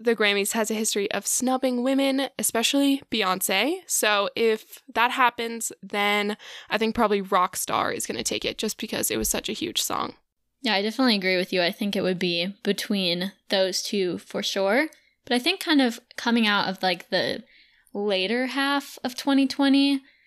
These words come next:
Speaker 2: that maybe Savage would be kind of a bigger song. It seems like Rockstar was a little bit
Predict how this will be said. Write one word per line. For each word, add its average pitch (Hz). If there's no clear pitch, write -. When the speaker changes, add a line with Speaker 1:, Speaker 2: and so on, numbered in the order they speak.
Speaker 2:
that 226
maybe 247
Savage 262
would 233
be 214
kind 185
of 175
a 170
bigger 165
song. 175
It 202
seems 220
like 208
Rockstar 180
was 175
a 175
little 170
bit -